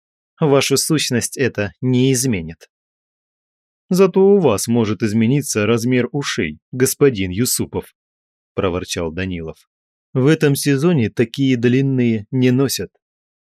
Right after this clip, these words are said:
Я охотно помогу вам их укоротить.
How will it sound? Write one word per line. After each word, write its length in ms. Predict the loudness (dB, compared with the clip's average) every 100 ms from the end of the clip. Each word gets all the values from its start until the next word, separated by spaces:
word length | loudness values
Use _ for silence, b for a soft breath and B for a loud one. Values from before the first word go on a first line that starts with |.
| _
Я 320 | 2 4 4
охотно 640 | 4 0 0 -2 -2 -4 -2
помогу 460 | -2 -2 -2 0
вам 280 | 0 0 0
их 320 | -2 -2 -2
укоротить. 760 | -4 0 0 0 -4 -12 -14